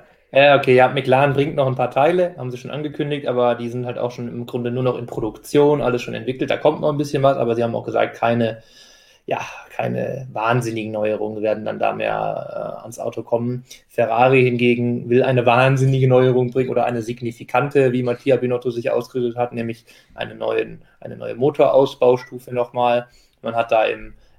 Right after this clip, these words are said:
Winter noch nicht alle neuen Teile gebracht. Man darf ja eigentlich während der Saison nichts mehr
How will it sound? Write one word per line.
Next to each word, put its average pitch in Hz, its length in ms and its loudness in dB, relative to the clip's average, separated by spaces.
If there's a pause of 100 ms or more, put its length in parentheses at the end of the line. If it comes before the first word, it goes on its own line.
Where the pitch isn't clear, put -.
Winter 143 560 4 (160)
noch 123 140 -2
nicht 123 180 -2
alle 120 160 2
neuen 117 240 0
Teile 120 300 2
gebracht. 135 480 2
Man 107 100 -4
darf 131 220 2
ja 139 100 6
eigentlich 131 260 0
während 127 200 -2
der 120 80 0
Saison 123 320 2
nichts 123 240 -8
mehr 120 320 -2